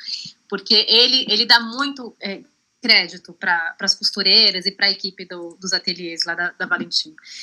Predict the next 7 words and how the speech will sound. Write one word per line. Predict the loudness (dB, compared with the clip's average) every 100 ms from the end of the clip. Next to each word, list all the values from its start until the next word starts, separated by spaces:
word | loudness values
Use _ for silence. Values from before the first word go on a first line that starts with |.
| -12
Então, | -8 0 2 2
eles | 2 4
fazem | 6 6 4 -2
uma, | -2 4 8 6 4 -8 _ _ _
uma | -2
sexta-feira | -2 0 -2 2 2
dançante, | 2 0 -2 2 2 2 -4 -8